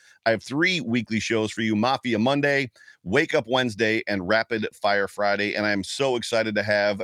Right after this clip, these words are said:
joining me for a second time today, uh, Joe Marino from the Locked On, uh, Bills podcast, as well as from the Draft Network. We're gonna get to that in a second.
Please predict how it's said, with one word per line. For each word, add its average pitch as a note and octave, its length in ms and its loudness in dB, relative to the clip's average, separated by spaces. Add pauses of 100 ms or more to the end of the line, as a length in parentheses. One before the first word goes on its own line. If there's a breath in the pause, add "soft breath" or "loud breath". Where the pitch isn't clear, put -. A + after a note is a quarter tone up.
(160)
joining C#3 340 -2
me A#2 140 0
for G#2+ 220 -4
a G2 80 -2
second C3+ 440 -2
time G#2 280 2
today, F#2+ 420 0 (420 loud breath)
uh, G2+ 340 2
Joe B2+ 280 2
Marino C3 400 2
from A#2 120 -8
the A2 100 2
Locked A2+ 340 0
On, A2 240 0 (240)
uh, G2 180 4
Bills A#2 320 0 (180)
podcast, A2+ 600 0
as G2 180 -4
well G#2+ 200 2
as A#2 60 -6
from A2 140 -2
the F#2 60 -2
Draft G2 320 2
Network. A#2+ 420 2
We're A2 80 -6
gonna G#2+ 140 0
get G#2+ 140 -2
to A2 80 -2
that G#2+ 220 4
in F#2+ 100 -4
a E2+ 60 -2
second. C#3+ 460 0